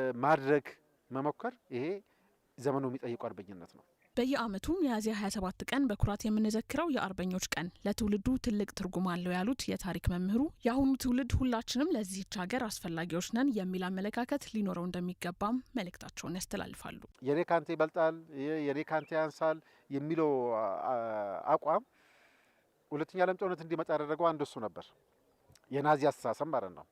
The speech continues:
Speaker 1: ናዚዎች «እኛ we are better than others» የሚል እ፣ ሀሳብ ነበራቸውና በዛ ምክንያት ያ ሁሉ ውድመት ለሰባት ዓመት ዓለማችን የማትወጣው እንትን ውስጥ ገብ-፣ ገብታ ነበረ በጊዜው።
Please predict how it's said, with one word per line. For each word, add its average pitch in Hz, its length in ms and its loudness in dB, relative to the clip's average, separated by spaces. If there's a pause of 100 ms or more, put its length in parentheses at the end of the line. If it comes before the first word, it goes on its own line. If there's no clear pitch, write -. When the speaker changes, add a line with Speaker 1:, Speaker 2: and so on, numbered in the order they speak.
Speaker 1:
ናዚዎች 123 380 -4
«እኛ 135 140 -8 (100)
we 135 140 -2
are 123 140 0
better 143 280 -2
than 120 220 -2
others» 117 360 -2
የሚል 117 300 -8
እ፣ - 560 -10 (340)
ሀሳብ - 320 -2
ነበራቸውና 123 560 -2 (400)
በዛ 214 220 2
ምክንያት 247 320 -2
ያ 190 100 8
ሁሉ 190 220 4
ውድመት 185 320 -4
ለሰባት 156 400 0
ዓመት 190 220 -2 (480)
ዓለማችን 156 460 2 (960)
የማትወጣው 147 640 0
እንትን 135 200 -8
ውስጥ - 140 -10
ገብ-፣ 120 220 -6
ገብታ 117 260 -6
ነበረ 101 320 -10
በጊዜው። 104 400 -12